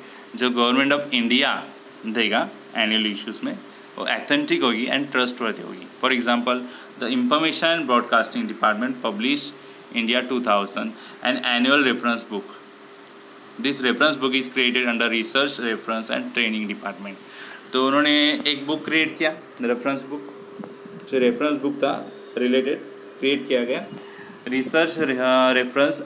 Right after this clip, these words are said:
and Training Department के लिए। तो अगर उन्होंने कुछ इन्फॉर्मेशन दी तो यूज़फुल ही होगी, इंपॉर्टेंट ही होगी, ऑथेंटिक होगी, ट्रस्टवर्थी होगी। It contains useful information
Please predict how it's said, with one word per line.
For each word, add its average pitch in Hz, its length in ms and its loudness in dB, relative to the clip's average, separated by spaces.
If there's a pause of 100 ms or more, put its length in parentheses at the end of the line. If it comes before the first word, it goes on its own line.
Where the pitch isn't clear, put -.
and 131 160 -2
Training 120 380 2
Department 98 480 -4
के - 60 -18
लिए। 92 160 -16 (440)
तो 120 80 -2
अगर 123 180 2
उन्होंने 127 260 2
कुछ 139 240 -2
इन्फॉर्मेशन 127 500 0
दी 123 140 -6 (440)
तो 139 60 -4
यूज़फुल 123 500 0
ही 151 60 2
होगी, 139 260 0
इंपॉर्टेंट 117 680 -2
ही 113 60 -8
होगी, 110 280 -4 (120)
ऑथेंटिक 139 500 -4
होगी, 143 220 -2
ट्रस्टवर्थी 110 600 -6
होगी। - 260 -14 (920)
It 151 140 -12
contains 175 460 4
useful 165 380 4
information 151 580 2